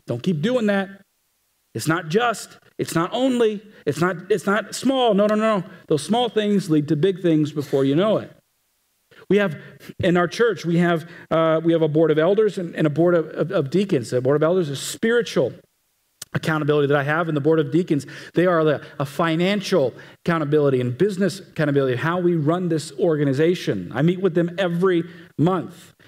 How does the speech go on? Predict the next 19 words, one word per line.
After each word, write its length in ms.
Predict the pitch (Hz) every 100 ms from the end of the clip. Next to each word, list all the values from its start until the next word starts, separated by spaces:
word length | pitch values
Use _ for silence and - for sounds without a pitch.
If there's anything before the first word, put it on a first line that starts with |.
| _
have 120 | 170
to 80 | 156
sit 200 | - 185
down, 240 | 175 175 151
and 80 |
I've 220 | 160 185 -
told 340 | 185 196 170
them, 140 | 160
"Hey, 180 | 143 175
if 140 | 151 165
you 120 | 208
see 300 | - 214 214
things 360 | 208 185 160
in 120 | 175 190
my 180 | 180
life, 520 | 180 180 185 147 - -
call 280 | 170 185
me 340 | 196 196 196 196
out." 420 | 156 170 156 113